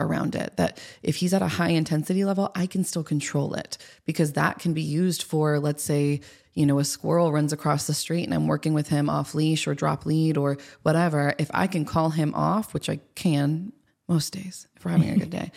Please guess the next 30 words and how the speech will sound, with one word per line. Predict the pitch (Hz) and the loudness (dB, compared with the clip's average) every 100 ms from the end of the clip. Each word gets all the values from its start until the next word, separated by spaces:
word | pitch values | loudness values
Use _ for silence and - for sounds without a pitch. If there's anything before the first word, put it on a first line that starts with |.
| - | -18
<laughs> | - - | -20 -6
if | 180 | 0
I | 170 | 2
can | 175 202 | 2 -2
call | 180 175 | 0 0
him | 170 156 180 | 2 0 2
off | 180 156 151 - - - | 2 2 -2 -10 -18 -4
of | 151 - | -2 0
after | 165 165 196 | -2 0 0
I | 170 | 0
throw | - 175 | 2 2
a | 151 | 2
ball | 147 170 151 143 143 | 2 2 2 0 -2
and | |
he | 139 170 | -2 -2
goes | 175 165 | 0 0
to | - | -2
get | 147 165 | -2 0
it | 196 - | 0 -2
and | 160 | -4
I | |
can | 156 151 | -4 -4
call | 156 165 | -2 -2
him | 160 143 | 0 0
back | 139 151 - | 0 -2 -2
to | 185 | -2
me | 190 190 | 0 2
mid-run | 147 151 156 143 160 202 | 2 0 0 -2 0 -2
towards | 202 165 170 226 | -2 -2 -2 0
it, | 247 | -2